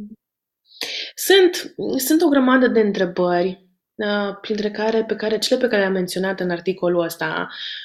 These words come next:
spune așa, doar întrebări care pe noi să ne ajute să procesăm un pic. De exemplu, mă ajută în vreun fel ce consum?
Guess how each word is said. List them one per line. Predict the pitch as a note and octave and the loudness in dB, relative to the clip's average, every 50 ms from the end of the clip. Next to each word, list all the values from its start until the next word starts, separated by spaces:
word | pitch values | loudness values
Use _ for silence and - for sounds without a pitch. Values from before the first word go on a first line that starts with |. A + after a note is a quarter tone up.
| - - | -16 -16
spune | - - - A3 G3+ F3+ | -6 0 2 4 4 4
așa, | F3 - - E3+ - - F3+ | 4 2 2 0 -2 -2 2
doar | F#3 A#3 A#3 B3 - - - | 2 4 4 4 0 -4 -6
întrebări | - - C4 A#3+ - C#4+ C#4+ D#4+ E4 D#4+ | -2 0 2 4 4 4 6 4 4 6
care | D#4 D4 C#4+ C#4+ C#4+ - - - _ _ _ _ | 6 6 6 6 6 2 -4 -14 _ _ _ _
pe | - D4 | 6 6
noi | C#4+ D#4 D4 | 8 8 6
să | D4 B3+ | 4 4
ne | B3 | 2
ajute | A#3 A3+ - - B3 | 2 2 2 2 0
să | B3 - - A#3 A3+ A3 A3 - - - _ _ _ _ _ _ _ | 2 2 2 2 2 2 0 -4 -12 -20 _ _ _ _ _ _ _
procesăm | _ - C#4 C4+ - C#4+ C#4+ - B3+ G#3+ | _ 2 4 4 4 2 4 4 2 2
un | F#3+ F3 D#3+ | 2 0 -2
pic. | - D3 - - - - - _ _ _ _ _ _ _ _ _ _ _ _ _ _ _ _ _ _ _ _ _ _ _ - - - - - - - | -4 -6 -6 -8 -14 -20 -20 _ _ _ _ _ _ _ _ _ _ _ _ _ _ _ _ _ _ _ _ _ _ _ -20 -18 -18 -20 -16 -2 0
De | A#3+ | 2
exemplu, | A3+ G#3 G#3 F#3 F#3+ G3+ | 4 6 4 4 4 2
mă | G#3 G#3+ | 4 4
ajută | A3 A#3 D4 D4 D#4 | 6 6 4 6 6
în | D#4 - - B3 A#3 | 4 4 4 2 2
vreun | A3+ A3+ G3+ G3+ | 2 2 2 4
fel | - A3+ G#3+ G#3+ G3+ G#3 - _ _ _ _ _ _ _ _ _ _ _ _ _ _ _ _ _ _ _ _ _ | 4 4 4 4 2 0 -6 _ _ _ _ _ _ _ _ _ _ _ _ _ _ _ _ _ _ _ _ _
ce | - - A#3 | 4 4 4
consum? | A#3+ G#3 G3+ F#3+ - - E3 D3+ D#3 - - - _ | 6 4 2 2 2 -2 -2 -2 -4 -8 -14 -20 _